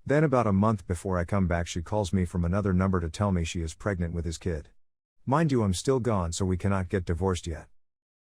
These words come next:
She moved away with him. Ten hours from me.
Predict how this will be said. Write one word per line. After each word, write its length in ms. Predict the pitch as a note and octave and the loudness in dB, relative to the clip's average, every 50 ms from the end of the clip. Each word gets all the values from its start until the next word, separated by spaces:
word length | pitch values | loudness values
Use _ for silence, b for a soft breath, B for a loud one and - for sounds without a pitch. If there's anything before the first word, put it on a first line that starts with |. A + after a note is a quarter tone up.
| _ _ | _ _
She 180 | - - - D3 | -8 -2 2 2
moved 300 | C#3 C#3 D3+ D3+ C#3+ - | 4 4 4 2 2 2
away 240 | A#2 G#2 G#2+ G#2+ | 2 4 4 2
with 160 | G2+ F2 E2+ - | 2 0 -2 -6
him. 220 | E2 C#2+ - - - - - _ _ _ _ _ _ _ - - | -8 -12 -16 -18 -20 -20 -20 _ _ _ _ _ _ _ -16 -4
Ten 160 | - E3+ F3 | 0 2 2
hours 260 | F#3 F3 D#3+ B2+ G2+ | 2 2 0 -2 -2
from 220 | - - F#2+ E2+ | -2 -4 -4 -4
me. 180 | D2+ C#2+ - - | -4 -6 -10 -16